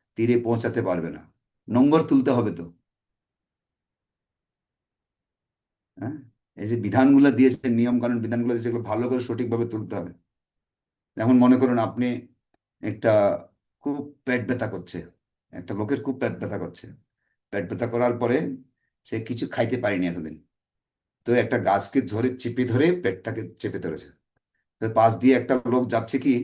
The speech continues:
মুড়ি নিয়ে যাচ্ছে। তখন লোকটাকে বলছে, "আমার খুব খিদা পেয়েছে ভাই, খুব পেট ব্যথা করছে, তুমি আমাকে একটু করে মুড়ি দাও না, কিছু খেতে দাও।" তখন সে মুড়িওয়ালা বলছে কি, "ঠিক আছে, আমি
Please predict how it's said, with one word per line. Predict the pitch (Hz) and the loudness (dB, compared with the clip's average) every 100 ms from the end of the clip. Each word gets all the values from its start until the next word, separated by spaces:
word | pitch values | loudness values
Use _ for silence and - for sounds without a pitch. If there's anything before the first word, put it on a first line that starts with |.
| - _ _ _ _ | -4 _ _ _ _
মুড়ি | 101 131 139 | 0 2 6
নিয়ে | 135 113 | 6 4
যাচ্ছে। | 90 - 78 71 _ _ _ _ _ _ | 0 -6 -14 -16 _ _ _ _ _ _
তখন | 110 113 | -2 2
লোকটাকে | 113 117 123 | 2 2 2
বলছে, | 120 117 | 2 2
"আমার | 120 120 | 0 0
খুব | 117 123 | -2 -8
খিদা | - 120 | -4 -2
পেয়েছে | 117 120 117 | 2 4 4
ভাই, | 120 123 | 4 2
খুব | 117 120 | 0 -4
পেট | 110 87 | -4 -6
ব্যথা | 101 113 | -6 -6
করছে, | 110 110 | -6 -8
তুমি | 110 107 | -6 -4
আমাকে | 104 101 107 | -4 -4 -4
একটু | - - - | -6 -12 -8
করে | 107 | -4
মুড়ি | 95 95 95 | -4 -4 -4
দাও | 90 78 | -4 -6
না, | - - _ _ _ _ | -10 -16 _ _ _ _
কিছু | - 120 | -12 -10
খেতে | - 113 | -6 -4
দাও।" | 90 78 - _ _ _ _ _ _ _ _ _ _ - | -4 -4 -10 _ _ _ _ _ _ _ _ _ _ -2
তখন | 120 117 117 | 0 0 -2
সে | 113 117 | 0 0
মুড়িওয়ালা | 107 117 123 120 | 2 4 6 4
বলছে | 113 110 127 | 2 -2 -2
কি, | 127 | -2
"ঠিক | 123 113 | -2 -4
আছে, | 110 | -2
আমি | 107 | -4